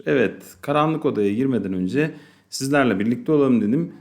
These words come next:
İşlerimden dolayı biraz erken hemen video çekmem gerekiyordu. Ancak şöyle piyasaya baktığımda on bin elli beşi görüyorum.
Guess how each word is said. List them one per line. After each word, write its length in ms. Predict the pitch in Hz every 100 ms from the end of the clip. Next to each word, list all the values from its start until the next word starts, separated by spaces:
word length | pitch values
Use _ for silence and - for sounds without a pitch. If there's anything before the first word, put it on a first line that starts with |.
| _
İşlerimden 580 | - - 156 151 147 143
dolayı 320 | 131 107 101
biraz 200 | 135 120
erken 300 | 98 107 147
hemen 320 | 139 135 123 110
video 180 | 113
çekmem 460 | 110 101 98 104 92
gerekiyordu. 720 | 92 92 90 92 87 123 170 175 - _ _
Ancak 340 | 156 165 147
şöyle 260 | 143 156 143
piyasaya 460 | 151 151 151 120 120
baktığımda 560 | 131 - 113 113 151
on 320 | 180 175 165
bin 100 | 165
elli 260 | 175 147 143
beşi 300 | 139 180 151
görüyorum. 640 | 113 95 92 135 185 -